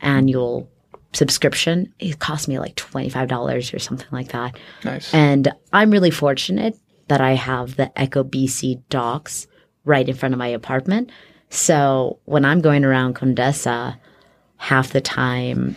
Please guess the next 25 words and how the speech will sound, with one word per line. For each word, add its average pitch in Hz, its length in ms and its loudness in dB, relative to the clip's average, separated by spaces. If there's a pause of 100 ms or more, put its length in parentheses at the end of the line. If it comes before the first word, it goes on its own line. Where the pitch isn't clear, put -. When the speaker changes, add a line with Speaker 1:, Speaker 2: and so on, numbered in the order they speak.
(100)
Speaker 1:
it's, 135 260 -2
like, 139 160 -2
a - 240 -6 (440)
five-minute 135 840 2
Uber 127 460 0 (120)
or 127 240 -2
a 131 260 -2
five-minute 120 1000 -4
bike 123 280 2
ride. 120 320 -4 (600)
Might 135 120 2
as 120 60 0
well 131 120 4
take - 180 -2
a - 40 -4
bike. - 420 -6 (120)
Speaker 2:
Have 143 180 0
you 143 120 4
ever 143 680 2 (840)
encountered 135 500 0
a 135 40 0
situation 135 760 0
where 123 420 0
you're 117 160 -8
like, 110 180 -10